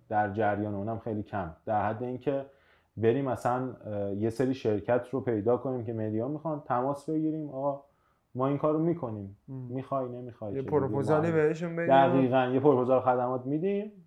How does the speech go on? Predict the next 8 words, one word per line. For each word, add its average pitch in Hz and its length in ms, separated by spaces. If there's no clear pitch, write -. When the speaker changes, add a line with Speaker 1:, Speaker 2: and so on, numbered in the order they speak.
Speaker 1:
که 123 100
اگر 127 300
که 120 140
دوست 113 260
دارید، 110 180
علاقه‌مندید، 107 580
کار 85 220
کنیم. - 220